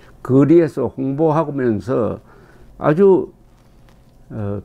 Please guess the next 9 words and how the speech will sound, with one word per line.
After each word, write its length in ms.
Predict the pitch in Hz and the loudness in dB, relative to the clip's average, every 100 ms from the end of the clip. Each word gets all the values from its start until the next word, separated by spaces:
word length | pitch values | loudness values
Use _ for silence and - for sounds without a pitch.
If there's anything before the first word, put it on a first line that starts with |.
| - | -16
피맺힌 540 | - 196 196 196 240 190 | -2 2 2 0 -8 -6
호소를 400 | 127 123 147 110 | -6 -6 -6 -6
하고 180 | 113 95 | -6 -8
있습니다. 440 | - 117 101 - - | -8 -10 -10 -12 -12
"이런 380 | 170 185 202 180 | -4 0 0 -2
교과서는 480 | 131 139 135 127 107 | -6 -6 -8 -8 -8
쓰레기통에 560 | - 165 196 170 135 | -4 -4 -4 -6 -8
집어넣어야 460 | - 151 123 214 160 | -8 -6 -2 0 -2
한다. 340 | 90 87 - | -6 -12 -18